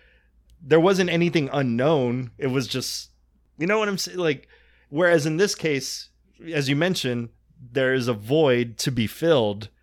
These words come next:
because there's no information about it. One could only assume and fill with the surrounding context of events, or the context of surrounding events, I should say, maybe.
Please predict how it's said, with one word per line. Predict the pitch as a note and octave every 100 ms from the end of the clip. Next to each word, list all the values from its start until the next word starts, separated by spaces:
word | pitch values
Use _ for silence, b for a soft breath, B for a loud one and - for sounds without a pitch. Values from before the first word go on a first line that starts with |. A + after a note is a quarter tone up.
| _ _ _ -
because | B2 C#3 B2
there's | B2 A2+
no | B2 D#3 F#3+
information | B2+ - A#2 A2 - A2+
about | G#2+ A2
it. | A2 B2 A#2
One | B2 C3 C3
could | C3
only | B2 B2+ A#2+
assume | G#2+ - C#3+ D#3 B2+ A#2+ -
and | A2+ A2 G#2 b b b
fill | - - C#3+ C#3 C3+ C3 A#2+
with | A#2 A#2+ A#2 - _ _ _ b b b
the | C3
surrounding | B2 C#3+ C#3 D3+ D3 C#3 B2+
context | - D#3 E3 D3+ C#3+ B2+ - B2+
of | C3+ A#2
events, | A2+ C3+ B2+ B2 - - - b b b - -
or | B2 A#2
the | G#2
context | G#2 D#3 D3+ D#3+ -
of | B2+
surrounding | - C3+ E3 F#3+ C3+ A2+
events, | G#2 A2 A#2
I | A2
should | - G#2+
say, | - A2 A2+
maybe. | A2+ A2 A#2+